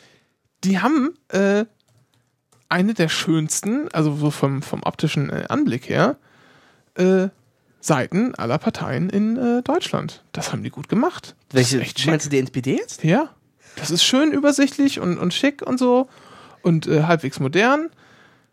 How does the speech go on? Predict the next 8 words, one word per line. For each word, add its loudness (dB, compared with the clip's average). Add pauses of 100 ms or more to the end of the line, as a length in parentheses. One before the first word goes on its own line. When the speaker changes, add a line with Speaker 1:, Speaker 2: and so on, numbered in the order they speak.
(220)
Speaker 1:
Das, 0
äh, 0 (1000)
muss -2
man 0
ja 0
auch 0
mal, 0
ne? 0